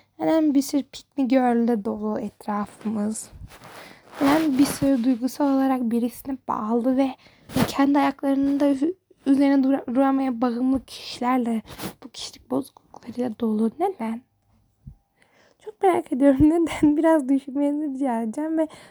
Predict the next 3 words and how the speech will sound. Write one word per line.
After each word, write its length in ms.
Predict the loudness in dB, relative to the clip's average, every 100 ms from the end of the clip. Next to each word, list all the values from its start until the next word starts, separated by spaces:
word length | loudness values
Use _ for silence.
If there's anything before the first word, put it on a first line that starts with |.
| _
söylemeyeceğim. 920 | -6 4 6 6 4 0 -2 -10 -16 -18 _ _ _ _ _ _ _ _ _ _ _ _ _ _ _ _ _ _ _ _ _ _ _ _ _ _ _ _ -14
Son 360 | 0 2 4
bir 200 | 4 2